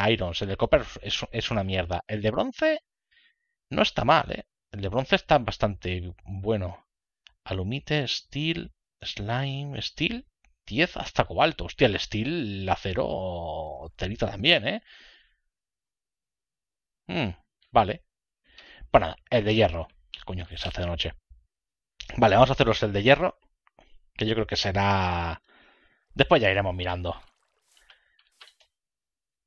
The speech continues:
Porque después tengo que hacer algunos de los, de los otros, pero... Es que, claro, tengo que hacerme el de hierro. Y después tengo que hacerme uno que, que pueda.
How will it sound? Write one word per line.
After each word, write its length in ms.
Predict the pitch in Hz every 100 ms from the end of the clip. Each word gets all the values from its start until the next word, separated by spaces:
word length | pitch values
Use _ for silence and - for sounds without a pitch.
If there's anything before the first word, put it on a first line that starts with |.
| _ _ _ _ _ _ _ -
Porque 180 | 117 110
después 220 | 101 123
tengo 180 | 139 127
que 60 | 123
hacer 180 | 135
algunos 280 | 120 123 123
de 100 | 120
los, 200 | 113 117 123
de 180 | 120
los 240 | 113 113 143
otros, 360 | 131 131 156 -
pero... 1040 | 104 92 87 87 87 87 85 82 80 - - _ _ _ _ _ _ _ _ _ _ _ _ _ _ _ _ _ _ _ _ _ _ _ _ _ 123
Es 120 | -
que, 140 | 160
claro, 300 | 123 117 - _ _ _ -
tengo 160 | 147 185
que 60 |
hacerme 260 | - 127 104
el 60 |
de 80 | 92
hierro. 340 | 113 170 175 262 _ _ _ _ _ _ _ _ _
Y 80 | 127
después 560 | 110 - - 165 - -
tengo 260 | 135 170 -
que 220 | - 113
hacerme 360 | - 123 113
uno 260 | 117 170 202
que, 220 | 131 - - -
que 140 | 107
pueda. 500 | - 113 160 160 -